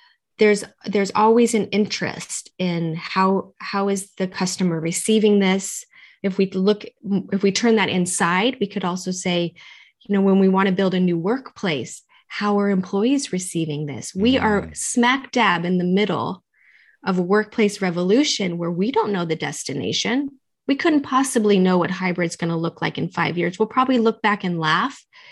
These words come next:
Speaker 1: at what we thought it was gonna be.
Speaker 2: Mm.
Speaker 1: But we're taking directional steps.
Speaker 2: Right.
Speaker 1: 'Cause there's no
Speaker 2: Oh.
Speaker 1: other choice inside of it, right?
Speaker 2: <laughs> Right. Yeah, we
Speaker 1: <laughs>
Speaker 2: kinda have to right now,
Speaker 1: We
Speaker 2: unless you
Speaker 1: have
Speaker 2: just,
Speaker 1: to.
Speaker 2: uh,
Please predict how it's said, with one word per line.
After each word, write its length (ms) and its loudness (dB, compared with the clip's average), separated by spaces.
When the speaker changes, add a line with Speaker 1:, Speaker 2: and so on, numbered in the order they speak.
Speaker 1:
at 140 0
what 140 2
we 100 2
thought 260 -4
it 80 -8
was 180 -8
gonna 220 -6
be. 320 -6
Speaker 2:
Mm. 400 -8
Speaker 1:
But 140 2
we're 100 4
taking 460 2
directional 500 -4
steps. 600 -6
Speaker 2:
Right. 420 -8
Speaker 1:
'Cause 120 2
there's 140 4
no 120 6
Speaker 2:
Oh. 20 4
Speaker 1:
other 120 2
choice 480 0
inside 360 -2
of 80 -8
it, 200 0
right? 280 2
Speaker 2:
<laughs> 40 0
Right. 600 2
Yeah, 220 2
we 100 -4
Speaker 1:
<laughs> 80 -2
Speaker 2:
kinda 200 0
have 260 -2
to 100 -6
right 160 -4
now, 180 0
Speaker 1:
We 100 2
Speaker 2:
unless 140 0
you 60 2
Speaker 1:
have 80 2
Speaker 2:
just, 200 -2
Speaker 1:
to. 140 4
Speaker 2:
uh, 320 0